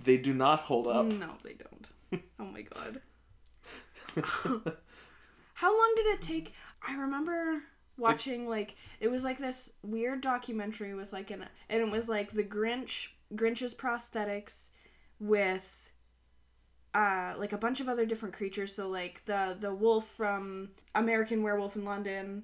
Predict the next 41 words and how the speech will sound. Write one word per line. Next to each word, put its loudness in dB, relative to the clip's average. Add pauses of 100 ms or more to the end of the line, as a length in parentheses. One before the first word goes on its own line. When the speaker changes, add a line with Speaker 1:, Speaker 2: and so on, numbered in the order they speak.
Speaker 1:
Mm-hmm. -4 (240)
Speaker 2:
and -2
then -4 (120)
there 2
was 2
another 2
werewolf 2
cre-, -4
I -4
don't -4
know -8
what -8
it -6
was, -4
but -2
then 0
it, -4 (200)
it 2
was 0
weird. 0
It 0
was, 2
like, 0 (260)
a -6
mix 2
of -2
the 6
Grinch, -2
the 0
Werewolf -2
in -2
London -2
thing, -6 (240)
uh, 2 (160)
the 4
vampire 0
from -4
I -2
don't -2
even -2
know, 0